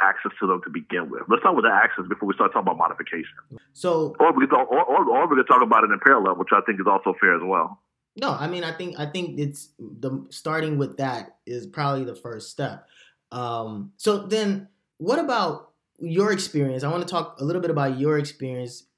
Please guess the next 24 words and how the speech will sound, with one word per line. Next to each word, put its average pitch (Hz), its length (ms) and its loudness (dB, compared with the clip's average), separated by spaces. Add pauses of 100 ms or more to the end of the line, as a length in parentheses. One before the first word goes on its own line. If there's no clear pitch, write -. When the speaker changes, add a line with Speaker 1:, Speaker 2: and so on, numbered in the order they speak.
(220)
Speaker 2:
Were 143 240 0
you 196 160 2
born 165 480 -2
here 196 600 -2
or 147 100 0
were 143 60 0
you 147 140 0
born 139 280 -2
in 123 80 -8
Nigeria? 143 920 -4 (1500)
Speaker 1:
I 127 60 4
was, 135 140 4
I 98 60 -2
was - 100 -6
born, 120 440 4
um, 101 340 4
in 104 80 -2
the 220 60 6
U 208 220 2
S. 127 100 -2 (300)
Speaker 2:
Okay. 120 200 -10
Speaker 1:
Um, 92 600 2 (720)
so, 92 220 4
but, 95 180 2